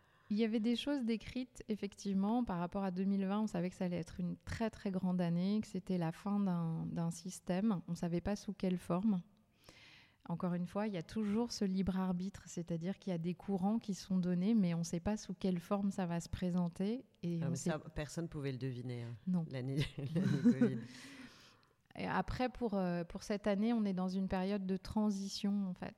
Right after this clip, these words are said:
Speaker 1: très importante, de transformation, en fait, de soi. Autant l'année dernière, c'était, euh, ça s'arrête et on revient à l'intérieur.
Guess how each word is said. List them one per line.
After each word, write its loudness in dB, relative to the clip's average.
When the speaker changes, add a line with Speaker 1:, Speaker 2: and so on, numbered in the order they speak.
Speaker 1:
très -4
importante, -4
de -2
transformation, 0
en -2
fait, -6
de -4
soi. -6
Autant 2
l'année 4
dernière, 0
c'était, -4
euh, -4
ça -4
s'arrête -2
et -4
on -2
revient -2
à 0
l'intérieur. -4